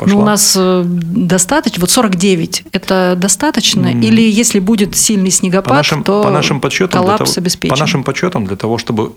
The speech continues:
Speaker 2: совсем силь-, если будет совсем сильный снегопад, э, к сожалению, до норматива нам еще необходимо, э, закупать технику.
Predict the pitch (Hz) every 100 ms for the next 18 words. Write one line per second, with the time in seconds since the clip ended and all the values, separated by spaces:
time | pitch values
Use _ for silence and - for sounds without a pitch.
0 | - - 113 127 104 117 107 127 113 131
1 | 127 120 113 127 - 117 101 120 107 101
2 | 117 113 110 82 85 - - 104 95 -
3 | 98 107 104 101 101 95 101 98 98 101
4 | 110 - 113 101 98 95 95 - 101 90
5 | 90 101 92 92 92 92 92 92 92 95
6 | 95 98 95 104 101 95 - 151 - -
7 | 107